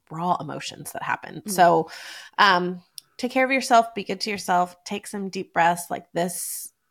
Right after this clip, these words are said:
Speaker 1: purity culture negatively affected so many people. And I am glad that we have each other to walk through this. I'm glad that we are out of it. I'm glad that we are healing,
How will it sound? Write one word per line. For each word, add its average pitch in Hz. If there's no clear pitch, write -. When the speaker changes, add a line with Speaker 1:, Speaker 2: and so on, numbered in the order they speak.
Speaker 1:
purity 226
culture 180
negatively 170
affected 156
so 165
many 160
people. 147
And 156
I 180
am 170
glad 165
that 165
we 165
have 156
each 156
other 160
to 165
walk 151
through 175
this. 185
I'm 156
glad 147
that 139
we 156
are -
out 160
of 190
it. 214
I'm 156
glad 147
that 135
we 165
are -
healing, 208